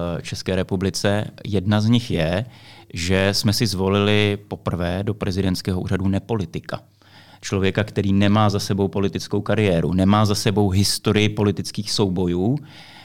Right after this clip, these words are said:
eh, ze kterých by si nesl nějaká zranění, nevyřízené účty, potřebu dohrávat si tyto politické hry.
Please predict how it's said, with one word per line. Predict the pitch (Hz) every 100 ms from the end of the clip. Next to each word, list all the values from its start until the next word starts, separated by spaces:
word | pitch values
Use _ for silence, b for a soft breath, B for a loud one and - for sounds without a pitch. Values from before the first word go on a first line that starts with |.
| B
eh, | 92 92 92 92
ze | 98
kterých | - 101 92
by | 101
si | 113
nesl | 98 95 - - 104 98 98 95 98
nějaká | 98 95 92 98
zranění, | 92 98 104 110 104
nevyřízené | 101 95 98 98 101 98
účty, | 92 95 - - 101
potřebu | 107 - 101 95
dohrávat | 92 95 101 104 101 98 82 - -
si | - 95
tyto | 92 -
politické | 98 92 92 - 95
hry. | 92